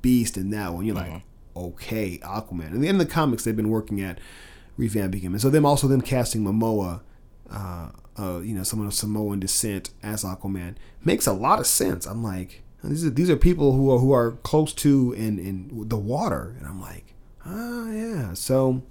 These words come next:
Speaker 1: we'll see. So you were not impressed?
Speaker 2: No, especially with the last film, the Batman had, you had everything in there. You had Wonder Woman, you had Flash,
Speaker 1: Oh,
Speaker 2: you had
Speaker 1: Justice
Speaker 2: Bat-,
Speaker 1: League?
Speaker 2: yeah, and that was okay.
Speaker 1: Mm-hmm.
Speaker 2: But, you know, they kinda failed in the C G I department and making
Speaker 1: Oh,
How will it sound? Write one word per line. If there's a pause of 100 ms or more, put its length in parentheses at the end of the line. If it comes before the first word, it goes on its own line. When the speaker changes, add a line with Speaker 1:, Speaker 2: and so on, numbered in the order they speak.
Speaker 1:
we'll
see.
So
you
were
not
impressed?
Speaker 2:
No, (120)
especially
with
the
last
film,
the
Batman
had,
you
had
everything
in
there.
You
had
Wonder
Woman,
you
had
Flash,
Speaker 1:
Oh,
Speaker 2:
you
had
Speaker 1:
Justice
Speaker 2:
Bat-,
Speaker 1:
League?
Speaker 2:
yeah,
and
that
was
okay. (400)
Speaker 1:
Mm-hmm.
Speaker 2:
But,
you
know,
they
kinda
failed
in
the
C
G
I
department
and
making
Speaker 1:
Oh,